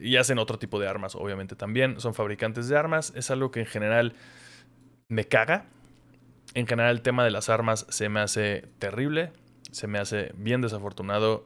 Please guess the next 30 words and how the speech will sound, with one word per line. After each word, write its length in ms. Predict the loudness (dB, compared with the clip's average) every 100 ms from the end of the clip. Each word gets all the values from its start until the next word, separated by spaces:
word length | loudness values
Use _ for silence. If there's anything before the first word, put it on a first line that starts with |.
| -12
No 520 | -12 -12 -8 -2 2
deberíamos 340 | 4 2 0
necesitar 380 | -4 -8 -4 0
armas 320 | 2 0 -4
para 240 | -4 -4 0
nada. 400 | 4 4 0 -8 -20 _ -20 _ _ -8
Eh, 500 | -4 -2 -2 -4 -8 -20 -20 -20 -20 -20 _ _
lo 200 | -2 0
mantengo. 520 | 0 -2 -4 -4 -8 -14 -20 -12
No, 200 | -4 -2
no 200 | 2 4
deberían 280 | 4 4 4
existir 320 | 0 -2 0
las 140 | 0
armas 180 | -2 -6
de 80 | -8
fuego, 300 | -6 -6 0
pero 140 | 2
existen. 420 | 2 0 -2 -6 -10 _ _ _ _ -4
Y 160 | -4
vivimos 420 | -2 -2 -2 -2 -2
en 100 | -2
un 80 |
mundo 400 | 2 2 4 4 2 -20 -20 -20 -18 -2
en 160 | 2
el 160 | 2 2
que 140 | 0
también, 380 | 0 0 2 0
por 140 | 0 -2
ejemplo, 500 | -2 -2 -2 -2